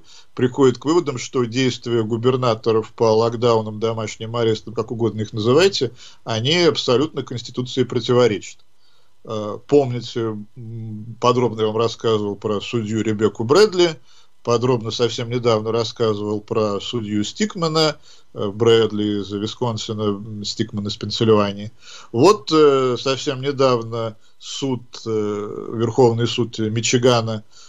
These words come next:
постановил, что то, что вытворяют в штате, э, фрау Уитмер, э, да, фрау Гретхен, это тоже, или товарищ, будем ее называть уже, не будем трогать немцев.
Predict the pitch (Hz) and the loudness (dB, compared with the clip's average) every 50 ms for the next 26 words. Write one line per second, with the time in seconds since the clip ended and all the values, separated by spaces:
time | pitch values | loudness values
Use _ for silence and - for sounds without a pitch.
0 | - - - - 107 - - 135 127 135 135 131 127 127 123 113 - - 127 110 | -20 -14 -8 -6 -6 -4 -2 -2 0 2 2 2 2 2 2 0 -2 -4 -6 -2
1 | - 131 117 117 - - 113 110 110 107 107 107 107 110 107 120 123 127 120 120 | 0 -2 -2 -2 -2 -2 0 2 2 2 0 0 -2 -4 0 2 4 4 4 4
2 | 113 110 107 - - - - 123 113 104 - - - - 107 104 101 104 104 117 | 4 2 2 0 -4 -2 0 0 0 0 -2 -6 -10 -8 -6 -6 -6 -6 -8 -8
3 | 120 - - - - - - - - - - - 107 104 107 113 117 - 123 139 | -12 -16 -20 -20 -20 -20 -20 -20 -20 -18 -12 -10 -10 -8 -8 -8 -10 -12 -14 -16
4 | - - - - - - - - - - - 135 131 123 120 120 117 127 151 202 | -18 -20 -20 -20 -20 -20 -20 -20 -6 0 2 4 4 6 4 4 2 0 -2 -6
5 | 214 - 160 139 127 120 113 113 117 113 110 110 110 110 107 110 110 110 110 107 | -8 -8 -4 0 0 0 2 2 0 0 0 0 0 0 0 0 -2 -2 -2 -4
6 | 107 107 98 - - 117 117 110 110 110 110 123 123 113 110 - - - 117 113 | -4 -6 -4 -4 -2 0 2 2 2 2 2 2 2 2 0 -2 -6 -10 -6 -4
7 | 120 120 117 135 127 - 127 113 104 104 110 110 110 120 113 113 110 107 - 131 | -4 0 0 0 0 2 0 0 0 0 -2 0 0 0 -2 -2 -2 0 2 4
8 | 127 123 113 104 98 101 95 - - 131 110 104 101 104 101 101 101 101 101 101 | 4 4 4 2 2 -2 -6 -10 -12 -12 -12 -12 -10 -10 -10 -8 -8 -8 -8 -6
9 | 98 113 110 107 101 95 - 104 - 104 110 107 117 113 107 104 104 101 - 110 | -2 0 0 2 0 -2 -4 -8 -8 -8 -6 -6 -2 -2 -2 -2 -2 -2 -2 -2
10 | 104 92 101 - - 107 101 101 - - - | -2 -2 -2 -6 -6 -6 -6 -6 -8 -12 -14